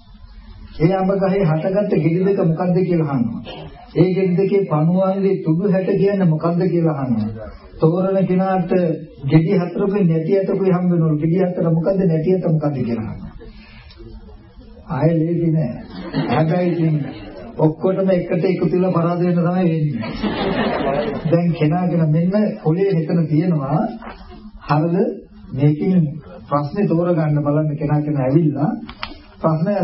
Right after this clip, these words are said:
තියෙන්නේ මොකද්ද? කළුවර දහස් පන්සියයෙන් යුක්ත අඹ ගහ කියන්නේ මොකද්ද? එකයි ඈ. ඔව්, මතක තියාගන්න. මම දැන් ඒක කියන්නේ හින්දා. ඒ අඹ ගහේ හටගත්තේ ගෙඩි දෙකයි. ඔන්න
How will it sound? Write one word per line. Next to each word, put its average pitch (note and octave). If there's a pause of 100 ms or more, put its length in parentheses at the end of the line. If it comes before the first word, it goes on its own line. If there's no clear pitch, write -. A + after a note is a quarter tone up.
(260)
තියෙන්නේ F3
මොකද්ද? F3+ (960)
කළුවර F3
දහස් F3
පන්සියයෙන් F3
යුක්ත F3
අඹ D3
ගහ D#3
කියන්නේ E3+
මොකද්ද? D3+
එකයි B2
ඈ. G3 (960)
ඔව්, C#3+
මතක D3+
තියාගන්න. D3+
මම C3
දැන් C3
ඒක C3+
කියන්නේ C#3+
හින්දා. D#3 (680)
ඒ F3
අඹ F#3
ගහේ F#3
හටගත්තේ D#3+
ගෙඩි D#3
දෙකයි. D3
ඔන්න D3